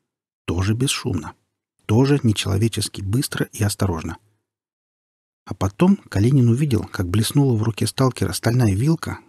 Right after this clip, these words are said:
которую обезоруженный на входе Спам наверняка прихватил из столовой. Сталкер метнулся вслед за странным наемником, и секунду спустя до капитана долетел громкий вскрик, прерванный грохотом падающего тела.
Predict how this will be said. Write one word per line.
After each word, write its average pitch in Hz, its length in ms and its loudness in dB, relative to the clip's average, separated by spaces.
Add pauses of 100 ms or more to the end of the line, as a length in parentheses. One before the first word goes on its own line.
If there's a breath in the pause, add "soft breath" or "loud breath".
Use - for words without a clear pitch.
(120)
которую 98 420 0
обезоруженный 101 600 2
на 98 100 2
входе 98 280 -2
Спам 127 300 0
наверняка 98 440 2
прихватил 104 480 -4
из - 120 -6
столовой. 110 440 -2 (560)
Сталкер 127 460 -2
метнулся 110 420 2
вслед 123 340 -2
за 110 120 0
странным 107 380 2
наемником, 104 560 2 (280 soft breath)
и 113 80 -2
секунду 135 440 2
спустя - 500 -2
до 107 100 -4
капитана 110 520 0
долетел 98 400 0
громкий 113 400 0
вскрик, - 440 -4 (220)
прерванный 113 420 4
грохотом 104 460 0
падающего 90 560 -4
тела. - 300 -8